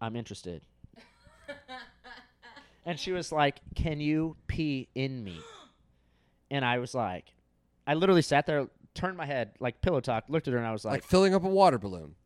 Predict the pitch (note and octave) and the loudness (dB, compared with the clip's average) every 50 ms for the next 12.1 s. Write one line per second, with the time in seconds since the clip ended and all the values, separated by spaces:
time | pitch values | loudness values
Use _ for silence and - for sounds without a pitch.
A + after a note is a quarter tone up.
0 | - E3 D#3 C#3 A2+ A2+ B2 - - C#3+ A#2 G#2 F2+ - - - - - _ _ | 2 4 4 6 4 4 0 0 0 0 0 0 -2 -6 -20 -20 -20 -20 _ _
1 | _ _ _ _ - B2 A2 - - - B2 B2+ A#2 D#3+ D#3+ E3 F3 - _ _ | _ _ _ _ -8 -8 -6 -6 -4 -2 -2 -2 -2 -2 -6 -8 -8 -12 _ _
2 | _ _ _ _ - - - E3 D3 - - B2 - C#3 C3+ - C#3+ C3+ - C#3+ | _ _ _ _ -20 -16 -12 -12 -12 -12 -10 -8 -6 -4 -4 -4 -4 -2 0 0
3 | C3 A#2+ - - - D3 C#3 C3+ - - D3+ C#3+ C#3 C#3 - C3 A#2+ A2+ - - | 0 0 -2 -4 -6 -4 -6 -4 -4 -2 -2 -2 -2 -2 -4 -6 -10 -8 -6 -4
4 | B2 A#2 A#2+ A2 G#2 - F#2 F2+ E2 - _ _ _ _ _ _ _ _ _ - | -2 -2 0 -2 -4 -6 -8 -12 -12 -14 _ _ _ _ _ _ _ _ _ -8
5 | C3 B2+ A#2 A#2 A2 G2+ - _ _ - G#2 A#2+ C3 C3 B2 A#2 A2 G2+ F#2 D#2+ | -6 -4 -2 -2 -2 -2 -4 _ _ -6 -2 0 0 0 0 -4 -6 -8 -8 -10
6 | - _ _ _ _ _ _ _ _ _ _ _ - B2+ - - C3+ A#2+ C#3+ A#2+ | -14 _ _ _ _ _ _ _ _ _ _ _ -12 -12 -10 -8 -6 -4 -4 -4
7 | - - D#3+ D#3+ D#3 D#3 D3+ D3 - - - D3 C#3+ - _ - D3+ C#3+ C3+ - | -6 -6 -10 -8 -6 -6 -6 -6 -8 -8 -8 -8 -8 -8 _ -6 -6 -6 -6 -8
8 | - D3 - F3 - D3 C#3 B2+ A2+ B2 A2 - - A2+ B2 - A2+ G2+ F#2 A2+ | -12 -12 -10 -8 -4 -2 -2 -2 -2 -2 -4 -4 -4 -6 -4 -4 -4 -4 0 2
9 | A#2 B2+ D3+ F#3+ A3+ B3+ - _ _ _ _ _ _ _ _ _ - C3+ B2+ - | 2 2 2 2 0 -2 -4 _ _ _ _ _ _ _ _ _ -8 -6 -2 -2
10 | D3 C3+ C#3+ C3 A#2+ - _ _ _ _ _ _ _ _ _ _ _ - - - | -2 0 2 0 0 0 _ _ _ _ _ _ _ _ _ _ _ -20 -8 0
11 | - C#4 D4 F#3+ A2 - - _ _ _ _ - - C#3+ C#3+ C3+ B2 - B2+ A#2 | 4 6 6 6 4 -2 -12 _ _ _ _ -10 -4 -2 -2 0 0 0 0 0
12 | A2 | 0